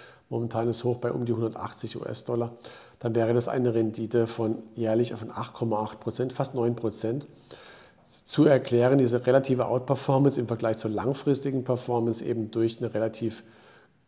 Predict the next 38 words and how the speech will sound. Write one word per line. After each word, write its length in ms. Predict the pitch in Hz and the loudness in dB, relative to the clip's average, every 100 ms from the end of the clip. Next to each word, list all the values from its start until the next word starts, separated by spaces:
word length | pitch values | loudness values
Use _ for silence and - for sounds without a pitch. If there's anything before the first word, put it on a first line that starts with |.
| _ - | _ 10
günstige 800 | 175 180 - 147 120 120 113 104 - - _ _ - | 10 10 2 2 6 6 6 0 -12 -20 _ _ 2
Bewertung. 760 | 127 120 123 127 127 131 120 120 - - - - - - - | 4 6 8 8 6 -2 -6 -10 -18 -20 -20 -20 -20 -10 -6
Man 100 | 123 | -2
kann 160 | 127 | 2
auch 180 | 123 120 | 2 4
hier 220 | 131 143 | 6 6
nochmal 240 | 143 139 123 | 6 6 4
die 80 | |
Hilfsgröße 640 | 113 139 - 143 139 143 123 | 2 0 0 2 2 2 4
reinnehmen, 420 | 123 127 131 127 | 4 4 2 2
ein 100 | 113 | -2
bisschen 380 | 135 127 127 120 | -2 -4 -4 -6
tiefer 360 | 135 139 139 | -6 0 0
stapeln, 600 | 131 - 123 123 131 127 | 0 -2 0 0 -2 -2
zum 160 | 123 - | -4 -8
Beispiel 380 | - 117 - 117 | -6 -8 -8 -4
hier 140 | 120 | -2
hingehen, 480 | 120 120 117 117 120 117 | 0 0 0 0 0 -4
dann 60 | 110 | -6
hätte 200 | 110 120 | -4 -2
man 200 | 113 110 | -2 -2
eine 140 | 107 | -2
Renditeerwartung 720 | 107 104 113 117 113 107 107 104 | -4 -4 -6 -4 -2 -2 -4 -6
von 120 | 101 | -8
fünf 220 | - 135 - | -6 -6 -4
Komma 220 | 127 117 | -4 -2
sechs 240 | 120 117 | -2 -2
Prozent 340 | - 120 123 113 | -6 -4 -2 -2
bei 60 | |
einem 180 | 110 107 | -2 -2
fairen 340 | - 107 107 | -4 -4 -4
Wert 160 | 107 110 | -4 -4
von 160 | 113 107 | -6 -6
hundertdreiundsiebzig 800 | 107 - - 110 117 117 113 117 | -6 -6 -6 -6 -8 -8 -10 -6
U-S-Dollar, 540 | - 113 123 117 117 - - - - - - | -6 -4 0 0 -2 -6 -18 -20 -20 -16 -8
was 180 | 120 | -4
dann 380 | - 113 113 110 113 | -2 -2 -2 -4 -4
relativ 520 | 123 120 120 117 | 0 0 -2 -6